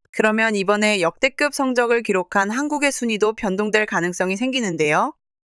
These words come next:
지금 성적으로도 이천팔 베이징 올림픽, 이천십일 런던 올림픽에서 기록한 역대 최대 금메달인 열세 개와 동률인데 이보다 늘어나게 됩니다.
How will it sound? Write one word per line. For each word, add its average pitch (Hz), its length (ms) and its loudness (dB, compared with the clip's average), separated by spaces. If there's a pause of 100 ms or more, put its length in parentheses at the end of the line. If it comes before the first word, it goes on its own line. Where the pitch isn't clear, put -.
(120)
지금 269 300 0
성적으로도 277 640 0
이천팔 269 540 -2
베이징 262 380 0
올림픽, 185 540 0
이천십일 294 640 -2
런던 233 320 0
올림픽에서 185 600 -2
기록한 190 520 -2 (400)
역대 196 280 0
최대 330 300 0
금메달인 208 680 0
열세 170 320 0
개와 254 220 2
동률인데 196 720 -2
이보다 190 340 0
늘어나게 226 480 0
됩니다. 156 520 0